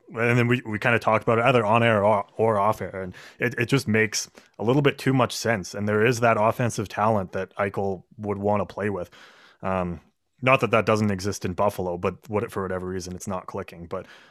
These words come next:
uh, I'm sure Eichel would be very excited to mentor slash play with guys like Comtois and Zegras.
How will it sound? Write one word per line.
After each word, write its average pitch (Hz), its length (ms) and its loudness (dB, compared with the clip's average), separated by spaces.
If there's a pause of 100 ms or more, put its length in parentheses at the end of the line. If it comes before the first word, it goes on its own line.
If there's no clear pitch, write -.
(100)
uh, 104 180 0
I'm 110 120 2
sure 117 260 4
Eichel 107 320 2
would 104 140 2
be 101 100 -4
very 98 320 2
excited 92 480 -4
to 92 220 -6 (400)
mentor 101 460 -2
slash 98 440 -2
play 101 240 0
with 95 160 -2
guys 92 280 -4
like 90 120 -8
Comtois 92 480 -8
and 92 80 -6
Zegras. 87 460 -8